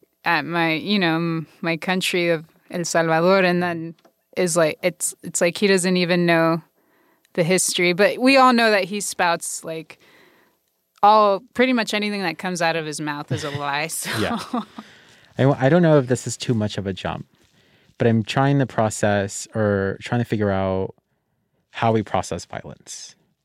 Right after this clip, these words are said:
Speaker 2: We, you mentioned it a little bit. It's like, oh, we're,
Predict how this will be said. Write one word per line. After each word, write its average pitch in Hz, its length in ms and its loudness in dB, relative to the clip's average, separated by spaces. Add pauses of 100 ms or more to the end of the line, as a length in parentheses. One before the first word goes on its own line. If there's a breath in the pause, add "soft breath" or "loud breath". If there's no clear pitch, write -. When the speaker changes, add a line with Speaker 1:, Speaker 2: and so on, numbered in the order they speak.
(120)
Speaker 2:
We, 113 80 -4
you 113 240 -4
mentioned 123 340 0
it 104 300 -2 (500)
a 113 60 -12
little 98 240 -6
bit. 101 360 -6 (800)
It's - 120 -12
like, 107 80 -6
oh, 107 440 -6 (140)
we're, 107 140 -4